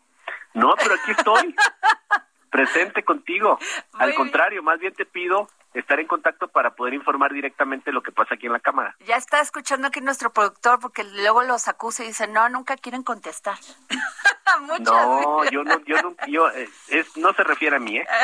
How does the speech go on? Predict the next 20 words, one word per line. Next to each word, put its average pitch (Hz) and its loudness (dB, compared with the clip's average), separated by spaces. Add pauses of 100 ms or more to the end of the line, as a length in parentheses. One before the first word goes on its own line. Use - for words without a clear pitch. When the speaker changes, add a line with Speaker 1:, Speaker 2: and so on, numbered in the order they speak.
(220)
Speaker 2:
<laughs> - -10
No, 233 4
le 226 -4
agradezco 311 4
muchísimo, 262 -8 (180)
muchísimo 240 -2
que 208 -10
nos 185 -8
haya 208 0
tomado 196 0
la 196 -2
llamada 175 0
Speaker 1:
Al - 4
Speaker 2:
para - 0
el 156 0
dedo - -4
en - 4
la 127 6
Speaker 1:
contrario. 127 0
Speaker 2:
llaga. 139 -8